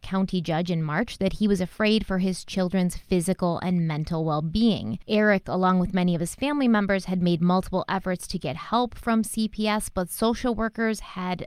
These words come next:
ultimately decided to leave the children with their mother.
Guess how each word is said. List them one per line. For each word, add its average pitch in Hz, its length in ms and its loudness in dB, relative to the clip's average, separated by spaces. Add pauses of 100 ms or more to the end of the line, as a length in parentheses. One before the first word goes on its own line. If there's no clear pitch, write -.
(100)
ultimately 190 560 -2
decided 165 540 -2
to 170 200 -4
leave 180 380 0 (380)
the - 80 2
children 156 580 -2
with 160 220 -4
their 151 160 -4
mother. 160 520 -2